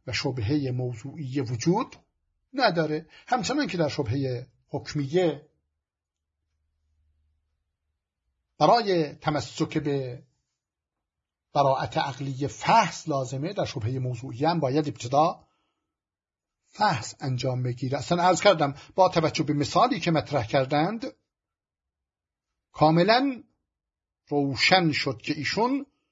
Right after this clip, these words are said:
قائل به اعتبار فحص در جریان براءت عقلیه در شبههٔ موضوعیه هستند. این در رابطه با مقام اول که وجوب فحص در براءت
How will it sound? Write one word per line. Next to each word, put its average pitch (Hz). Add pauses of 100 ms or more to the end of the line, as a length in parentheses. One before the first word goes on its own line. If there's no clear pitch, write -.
(440)
قائل 151
به 185
اعتبار 147
فحص 160
در 131
جریان 156 (600)
براءت 127
عقلیه 151
در 139 (520)
شبههٔ 131
موضوعیه 127
هستند. - (1900)
این 339
در 233
رابطه 175
با 202
مقام 190
اول 156
که 185 (1600)
وجوب 180
فحص 165
در 139
براءت 127